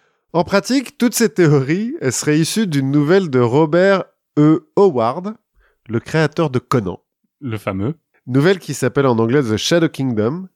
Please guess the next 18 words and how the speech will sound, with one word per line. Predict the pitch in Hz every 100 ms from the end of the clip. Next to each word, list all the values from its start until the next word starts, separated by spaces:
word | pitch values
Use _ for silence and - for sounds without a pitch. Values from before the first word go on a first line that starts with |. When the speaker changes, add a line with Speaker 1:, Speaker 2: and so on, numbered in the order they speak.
| _ -
Speaker 1:
J'ai | -
pas | 139
trouvé, | - 107 107
euh, | 98 82 80 82 82 82
si, | -
le | 87
titre | 82 110 - 98
français. | 90 82 104 - _ _ _ - _ _
Qui | -
est | 107 113
une | 107
Speaker 2:
Genre | 107 92
le | 95
royaume | 95 101 107
de | 101
l'ombre. | 101 113 156 98 -
Speaker 1:
Oui, | 101 95 120
sûrement. | 107 90 87 139